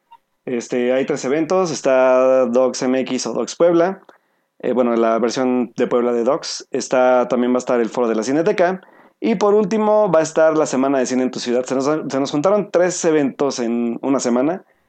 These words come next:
que creo que está bien, pero a la vez está mal porque no dan respiro a que la gente pueda como decidir qué ver. O sea, hay mucho que ver, pero poco tiempo para hacerlo.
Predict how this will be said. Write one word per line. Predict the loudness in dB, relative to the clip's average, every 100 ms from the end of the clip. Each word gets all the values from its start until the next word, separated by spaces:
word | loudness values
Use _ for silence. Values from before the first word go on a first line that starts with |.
| _ _
que | -8
creo | -4 -4
que | -4
está | -4 -2
bien, | -2 -2 -2
pero | -2
a | -2
la |
vez | -4 -6
está | -8 -4
mal | -4 -4
porque | -8 -8
no | -6 -4 -4
dan | -4 -4
respiro | -6 -4 -2 -2 -4 -6
a | -8 -14 _ _ _ _
que | -4
la | -2
gente | -2 -2
pueda | 0 0 0
como | -2 -4
decidir | -4 -2 0 0
qué | 0
ver. | 0 0 -2
O |
sea, | -4
hay | 0
mucho | 2 0
que | 0
ver, | 2 0 -2 -6
pero | -4 -2
poco | -4 -4
tiempo | -4 -6 -6
para | -10
hacerlo. | -6 -4 -4 -8